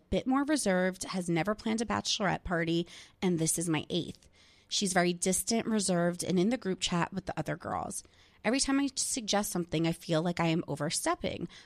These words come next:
but I fear that if I don't make these plans, everything will be last minute and look sloppy.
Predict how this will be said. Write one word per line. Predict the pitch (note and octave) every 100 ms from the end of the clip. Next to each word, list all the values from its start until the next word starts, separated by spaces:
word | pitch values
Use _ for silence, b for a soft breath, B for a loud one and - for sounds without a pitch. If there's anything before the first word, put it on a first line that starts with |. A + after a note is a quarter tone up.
| -
but | G3
I | G3
fear | - C4+ D#4
that | A#3+
if | F#3+ F#3+
I |
don't | F#3 E3+ G3+
make | C4 B3+
these | - C#4+
plans, | - F#3+ D#3+ E3+ -
everything | E3+ E3+ F3 G3+
will | G3+
be | G#3
last | G#3 G3+ -
minute | E3 D3+ -
and | D#3+
look | D3 -
sloppy. | - - C#3+ - -